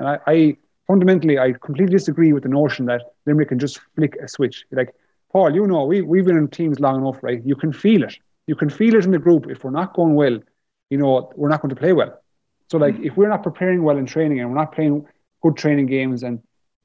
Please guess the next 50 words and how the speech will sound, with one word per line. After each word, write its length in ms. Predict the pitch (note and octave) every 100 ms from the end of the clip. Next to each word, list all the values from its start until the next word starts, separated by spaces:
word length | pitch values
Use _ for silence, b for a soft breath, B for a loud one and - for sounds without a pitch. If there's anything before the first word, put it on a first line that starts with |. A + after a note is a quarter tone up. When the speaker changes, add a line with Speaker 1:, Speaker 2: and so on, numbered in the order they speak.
| _ _ _
Speaker 1:
you 80 | C#3+
know, 80 | C#3
let's 280 | B2+ C#3 C3
say 60 |
the 180 | C3+ C3
A 140 | D3+ D3+
team 200 | D3+ C#3+
are 120 | C3+
beating 340 | B2+ D3 D3
the, 160 | C#3 C3 _
the 80 | -
lard 200 | C#3+ C#3+
out 60 | C#3
of 60 | C3
the 60 |
B 180 | B2+ C#3+
team, 260 | - B2+ A#2+ _ _
it's 160 | C#3+ -
a 60 | B2+
really, 220 | D#3 F3+
really 220 | E3+ E3
bad 220 | D3+ D3
dynamic 360 | C#3+ C#3 C#3+ C3+
inside 220 | B2+ C#3
in 80 | B2+
the 80 | B2
group, 260 | D3+ C#3 -
and 140 | B2+ C3
it 100 | C3+
doesn't, 280 | D#3 F#3 D#3+
that 140 | E3+
doesn't 240 | F3 D#3+ C#3+
transpire 360 | C#3+ C3 D#3+
to 80 | C3
good 80 | C3
results 240 | B2+ C3+
on 20 | -
the 80 |
pitch. 240 | - F#2+ - _ _
It 80 | D3+
all 240 | D#3+ F#3 F3
has 200 | E3+ -
to 100 | C3+
come 200 | D3+ A#2+
together. 440 | B2 F#3 D#3 - _
That, 220 | E3+ F#3+
that's 200 | F3 G3+
a 40 | C#3+
fact. 320 | - D#3+ -
Any, 280 | D3 G#3